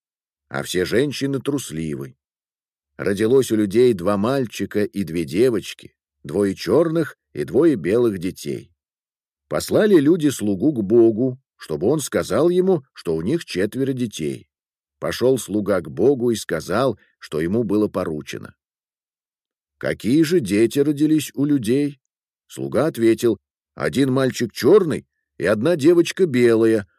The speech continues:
а другой мальчик белый, а девочка черная. Вот люди и послали меня спросить, что же делать им с детьми». Сказал тогда Бог: «Пойди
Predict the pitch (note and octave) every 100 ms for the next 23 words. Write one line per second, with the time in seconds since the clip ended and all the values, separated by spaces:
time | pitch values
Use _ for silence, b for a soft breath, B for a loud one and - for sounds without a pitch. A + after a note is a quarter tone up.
0 | _ - E2 G2+ D3+ E3 A#3+ G#3 D#3+ A#2+
1 | - G#2 F#2+ A2+ B2 A#2+ A2+ - _ _
2 | D2+ D#2 B2 F3+ E3+ - A#2 - F#2+ F2
3 | E2+ E2 D2+ - _ _ _ - A2+ C3+
4 | A2 D3 C3 C3+ C3 A#2 G2 A#2+ C3+ B2
5 | A#2+ A#2+ G#2+ F#2+ F#2 - D3 - _ _
6 | - E2+ G2+ B2+ B2 G3 C#3+ G#2 G#2 F#2+
7 | G2+ D3 D3+ C3+ - _ _ _ _ _
8 | - D#2+ E2+ A#2+ D#3+ C#3+ B2 G#2 A2 F#2
9 | F#2+ D#2 - - _ _ - D2+ G2 D#2
10 | B2 F3+ -